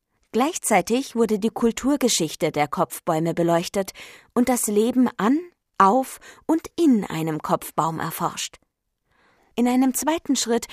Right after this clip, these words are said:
wurden Produkte aus dem Schnittgut von Kopfbäumen entwickelt und hergestellt.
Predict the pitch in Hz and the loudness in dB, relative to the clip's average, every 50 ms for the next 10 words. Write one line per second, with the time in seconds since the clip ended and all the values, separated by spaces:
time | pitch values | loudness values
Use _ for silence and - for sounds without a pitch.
0 | - - - - - 226 220 214 214 - - 202 196 190 - 262 254 - - - | -16 -20 -12 -4 0 0 2 2 0 -4 0 0 0 2 2 0 0 0 -2 0
1 | 214 185 160 170 175 - - 170 156 156 - - 196 196 190 - - 196 180 160 | 0 2 2 0 0 -2 -4 -4 -2 -2 0 0 0 -2 -2 -4 -8 -8 -8 -8
2 | - - 160 156 156 - - 185 - - - - 175 165 165 165 170 160 135 175 | -8 -6 -6 -6 -6 -4 -6 -6 -6 -6 -2 0 2 2 2 2 0 -2 -4 -4
3 | - - 170 - - 185 170 - - 240 - - 240 190 - - - - - - | -4 -4 -4 -2 -2 -4 -4 -4 -4 -6 -4 -4 -4 -4 -4 -6 -6 -8 -6 -4
4 | 160 - 131 - - | -6 -6 -6 -10 -18